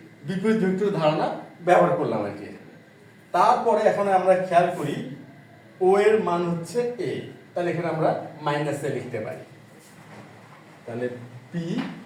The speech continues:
প্লাস হাফ, এখানে হচ্ছে মাইনাস এ প্লাস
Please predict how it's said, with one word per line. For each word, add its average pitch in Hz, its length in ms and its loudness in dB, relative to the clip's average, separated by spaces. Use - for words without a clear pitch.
প্লাস 123 400 -2
হাফ, 127 280 0
এখানে 135 220 -6
হচ্ছে 165 160 -6
মাইনাস 165 400 -2
এ - 20 4
প্লাস 156 340 2